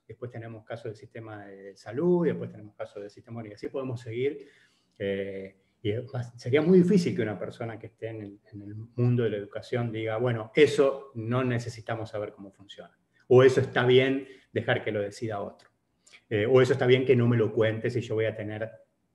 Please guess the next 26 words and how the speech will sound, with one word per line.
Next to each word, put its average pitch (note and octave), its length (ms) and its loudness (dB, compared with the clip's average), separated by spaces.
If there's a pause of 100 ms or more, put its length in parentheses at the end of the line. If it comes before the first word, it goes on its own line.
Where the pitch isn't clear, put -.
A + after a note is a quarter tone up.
(160)
fe. - 680 2
Entonces A2 720 -8
voy G#2+ 140 -4
a, G#2 300 -8
voy A2 120 -6
a A2+ 60 -4
operar A#2 360 -4
a A#2 80 -6
partir A2 360 -8
de A2+ 60 -4
un A2+ 180 -4
dogma, F#2 520 -2
¿sí? B2 180 -6
Alguien A2 320 -8
me A2 120 -8
dice A2+ 400 -8
que A2 120 -6
esto A#2+ 180 -8
funciona C3 340 -6
así F3 320 -2
y F3 60 -8
yo G#2 120 -10
lo G2+ 60 -12
voy G2 120 -10
a F#2 40 -14
aceptar. - 360 -20